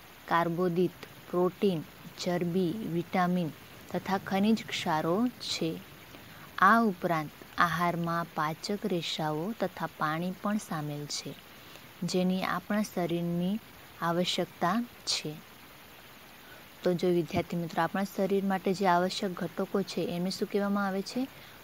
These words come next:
પોષક દ્રવ્ય કહેવામાં આવે છે. અને આપણા આહારમાં મુખ્ય પોષક દ્રવ્યો કયા કયા છે? તો કાર્બોદિત, પછી પ્રોટીન, ચરબી, વિટામિન થના-, તથા ખનિજ ક્ષાર.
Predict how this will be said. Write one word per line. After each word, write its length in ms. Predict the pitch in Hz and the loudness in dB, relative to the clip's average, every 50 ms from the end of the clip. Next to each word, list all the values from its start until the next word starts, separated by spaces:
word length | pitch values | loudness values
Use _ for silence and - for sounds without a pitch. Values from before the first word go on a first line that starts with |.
| - - | 0 4
પોષક 340 | 208 214 202 - - 220 196 - | 4 4 4 4 2 2 2 2
દ્રવ્ય 320 | 170 185 175 165 170 165 | 0 2 2 2 2 0
કહેવામાં 500 | - - 170 160 156 151 156 156 151 151 | 0 -2 -2 -2 -2 -2 -2 -4 -4 -4
આવે 120 | 151 156 | -4 -6
છે. 140 | 151 - - | -6 -4 -2
અને 100 | 175 175 | -2 0
આપણા 420 | 170 170 - - 175 180 196 226 240 - - - - - - - - - | -2 -2 0 0 2 2 2 0 -2 -6 -10 -18 -18 -18 -18 -6 2 4
આહારમાં 380 | - 175 175 202 190 196 202 | 4 6 6 6 4 4 6
મુખ્ય 420 | 202 196 190 180 175 - - 226 220 - - - - - - - - - | 4 4 4 2 2 4 4 4 4 2 -4 -20 -20 -20 -20 -6 2 6
પોષક 300 | 202 196 180 - - 208 | 6 6 6 4 2 0
દ્રવ્યો 380 | 190 185 196 196 196 196 202 | 2 2 4 6 6 6 4
કયા 240 | - - 208 214 220 | 4 4 4 4 4
કયા 300 | 220 - 196 185 180 175 | 2 2 2 2 2 2
છે? 200 | 175 - - 185 | 0 0 -2 -2
તો 200 | 180 - 233 226 - | -2 0 -2 -2 0
કાર્બોદિત, 640 | - 180 165 165 170 165 180 185 175 196 220 254 262 - - - - - - - - - - - - - - - - | 2 2 4 4 2 2 2 4 4 4 4 2 2 -2 -8 -20 -20 -20 -20 -20 -20 -20 -18 -18 -18 -18 -18 -12 -8
પછી 240 | - 175 - - 185 | -6 -4 -2 -2 -2
પ્રોટીન, 640 | - - 185 180 175 180 - 214 226 233 254 254 - - - | 0 2 2 2 2 4 4 4 6 6 4 2 0 -6 -2
ચરબી, 520 | - 196 175 165 170 165 190 196 208 208 | 0 2 2 2 2 2 2 2 4 4
વિટામિન 500 | 190 180 175 - 185 180 180 185 190 196 | 2 0 0 0 0 0 0 0 0 -2
થના-, 340 | 202 - 185 170 170 165 - - - - | -2 -2 -2 -2 -2 -4 -6 -6 -2 -2
તથા 360 | 185 - - - 196 170 - - - - - - - - - - - | -2 -2 0 0 0 0 -2 -4 -10 -20 -20 -20 -20 -20 -18 -12 -6
ખનિજ 360 | - 202 196 202 208 196 - - | 0 2 4 4 4 2 0 -2
ક્ષાર. 320 | - - - 202 175 160 | -2 2 4 4 4 4